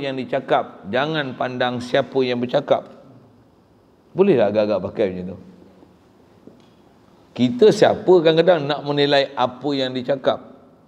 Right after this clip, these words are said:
berbanding dengan siapa yang bercakap, betul tak? Sebaiknya macam mana? Carilah siapa yang sepatutnya bercakap.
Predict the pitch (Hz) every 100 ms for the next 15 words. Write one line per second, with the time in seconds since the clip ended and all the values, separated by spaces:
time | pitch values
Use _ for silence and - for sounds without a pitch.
0 | _ 110 110 117 127 139 120 135 156 -
1 | - - - - 123 - 135 139 135 151
2 | 160 98 120 98 - - - - - -
3 | - 135 170 196 196 214 190 160 127 127
4 | - - - - _ _ - 170 202 247
5 | 233 220 185 - 160 143 - 180 151 131
6 | - 135 143 131 131 120 120 120 123 101
7 | -